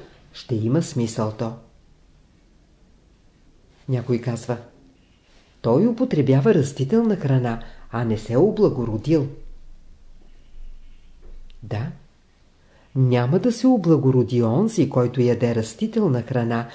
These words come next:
ако не изпълнява този закон. Ако бутнеш онзи кон по задницата, ще вхръкнеш.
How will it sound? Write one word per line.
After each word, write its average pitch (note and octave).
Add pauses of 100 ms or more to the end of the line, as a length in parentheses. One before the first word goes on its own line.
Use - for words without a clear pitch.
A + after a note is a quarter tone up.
(320)
ако C3+
не B2
изпълнява A#2
този A#2+
закон. C3+ (2000)
Ако D#3
бутнеш D#3
онзи A#2
кон A2+
по A#2
задницата, C#3+ (400)
ще -
вхръкнеш. -